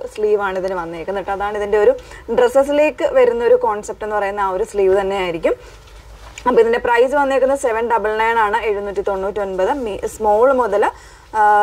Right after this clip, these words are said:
എക്സ് എൽ വരെയുള്ള size variance ആയിരിക്കും available ആയിട്ടുള്ളത് കേട്ടോ. അപ്പോൾ ഇതിൻ്റെ ഡിഫറെൻ്റ് ആയിട്ടുള്ള കളേഴ്സ് ഒന്ന് വേറെ ഇത് കാണാം. same തന്നെ പാറ്റേണിൽ വന്നേക്കുന്ന color ചേഞ്ച് ആണ്. ഒരു, ആ, black ആണ് shade, ഒരു charcoal black എന്ന് പറയാം. അതിൽ തന്നെ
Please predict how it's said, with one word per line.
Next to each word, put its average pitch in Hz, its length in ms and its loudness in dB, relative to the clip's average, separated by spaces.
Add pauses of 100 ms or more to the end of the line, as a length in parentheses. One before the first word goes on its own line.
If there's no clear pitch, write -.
(240)
എക്സ് - 220 -4
എൽ 285 120 4
വരെയുള്ള 240 340 2
size 208 260 -2
variance 202 340 -4
ആയിരിക്കും 220 320 -4
available 170 520 -2
ആയിട്ടുള്ളത് 160 400 -4
കേട്ടോ. 196 160 -2 (420)
അപ്പോൾ 226 180 2
ഇതിൻ്റെ 233 260 4
ഡിഫറെൻ്റ് 226 280 -2
ആയിട്ടുള്ള 208 280 -4
കളേഴ്സ് 208 320 0
ഒന്ന് 247 180 -6
വേറെ 196 200 4
ഇത് 165 120 -4
കാണാം. - 140 -12 (960)
same 269 240 2 (120)
തന്നെ 254 260 4
പാറ്റേണിൽ 226 560 2
വന്നേക്കുന്ന 196 400 -6
color 196 160 0 (100)
ചേഞ്ച് 214 320 0
ആണ്. 190 140 2 (100)
ഒരു, 233 140 0 (420)
ആ, 214 60 2 (100)
black 240 380 2
ആണ് 214 180 -2
shade, 196 240 -10
ഒരു 214 140 -10
charcoal 226 360 -2
black 226 220 2
എന്ന് 247 140 0
പറയാം. 214 300 2
അതിൽ 214 120 -4 (100)
തന്നെ 226 140 -2